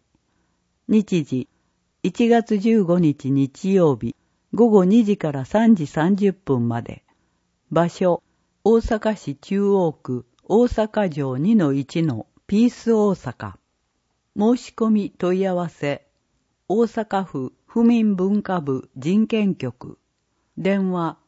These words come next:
零六六二一零の九二八零。ファックス、零六六二一零の九二八六。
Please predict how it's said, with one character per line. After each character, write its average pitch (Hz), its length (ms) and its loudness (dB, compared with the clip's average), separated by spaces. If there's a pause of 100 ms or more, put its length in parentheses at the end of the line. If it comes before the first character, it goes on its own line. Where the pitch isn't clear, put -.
(220)
零 220 280 2
六 196 420 -6 (220)
六 190 320 -2
二 226 360 4
一 190 240 -4
零 175 260 0
の 127 260 -8 (160)
九 226 260 -2
二 202 280 0
八 135 440 -6
零。 123 300 -8 (580)
フ - 120 -2
ァ - 20 4
ッ 226 40 0
ク - 140 -16
ス、 - 320 -12 (440)
零 214 320 0
六 185 400 -4 (300)
六 202 340 0
二 233 360 4
一 180 240 -6
零 160 260 0
の 123 260 -6 (180)
九 226 280 -2
二 190 300 0
八 139 420 -8
六。 147 320 -6